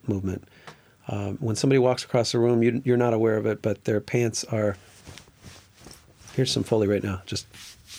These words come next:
their pants are rubbing every step they take. And, uh,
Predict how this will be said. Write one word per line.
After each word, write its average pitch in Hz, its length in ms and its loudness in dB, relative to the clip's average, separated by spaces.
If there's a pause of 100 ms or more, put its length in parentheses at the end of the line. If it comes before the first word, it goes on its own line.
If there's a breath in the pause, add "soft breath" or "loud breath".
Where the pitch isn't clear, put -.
(760 loud breath)
their 120 80 -2
pants 160 360 4
are 151 100 6
rubbing 135 600 6
every 123 300 4
step - 320 0
they 101 140 0
take. 104 520 -4
And, 101 380 -2
uh, 98 220 -4